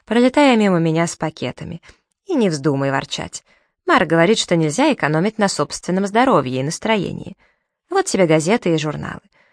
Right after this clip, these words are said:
Какие хочешь, серьезные, скандальные или и то, и другое сразу. Жареные сплетни о знаменитостях и миллионерах.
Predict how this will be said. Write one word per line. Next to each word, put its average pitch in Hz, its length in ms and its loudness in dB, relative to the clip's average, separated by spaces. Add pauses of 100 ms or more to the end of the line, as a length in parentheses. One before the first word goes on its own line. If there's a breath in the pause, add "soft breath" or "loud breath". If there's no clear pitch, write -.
(120)
Какие 311 320 0
хочешь, - 400 -2
серьезные, 208 640 0
скандальные 160 840 2
или 156 100 2
и 160 60 2
то, 233 140 0
и 220 80 2
другое 135 360 -2
сразу. 196 500 -2 (880 soft breath)
Жареные 156 520 2
сплетни 165 460 0
о 147 100 4
знаменитостях 147 880 -2
и 147 60 -4
миллионерах. 127 720 -4